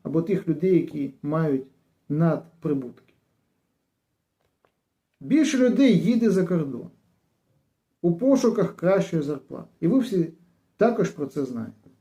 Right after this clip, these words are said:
Розширення тіньової економіки. Це проблема в Україні. Тіньова економіка. Менше податків, менше стабільності. І ось питання, а що далі буде?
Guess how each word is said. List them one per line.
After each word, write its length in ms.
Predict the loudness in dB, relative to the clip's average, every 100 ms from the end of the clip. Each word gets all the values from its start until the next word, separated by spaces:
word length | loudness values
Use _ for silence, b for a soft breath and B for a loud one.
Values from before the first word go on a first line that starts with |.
| _ _ _ 0
Розширення 680 | 2 2 4 4 6 6
тіньової 500 | 4 2 2 4 4
економіки. 760 | 4 0 0 4 4 2 -2 -14 -20 _ _
Це 180 | 0
проблема 760 | 0 0 0 2 2 2 -2 -6 -8
в 80 |
Україні. 520 | -8 -8 -10 -10 -12 -18 _ _
Тіньова 400 | -2 0 0 0
економіка. 640 | -2 -6 -8 -10 -14 _ _ _ _ _ _
Менше 380 | 2 4 4 2
податків, 680 | 0 0 0 -4 -4 -10 -20 _ _ _ _ _
менше 380 | 0 2 4 2
стабільності. 600 | -2 -6 -6 -8 -8 -10 _ _ _ _ _ _ _ _ _ _ _ _ _ _ _ _ _ _ _ _ -2
І 80 | 0
ось 180 | 0
питання, 460 | 0 0 2 4 4
а 20 |
що 160 | 4 2
далі 360 | 2 2 4
буде? 340 | 2 -2 -4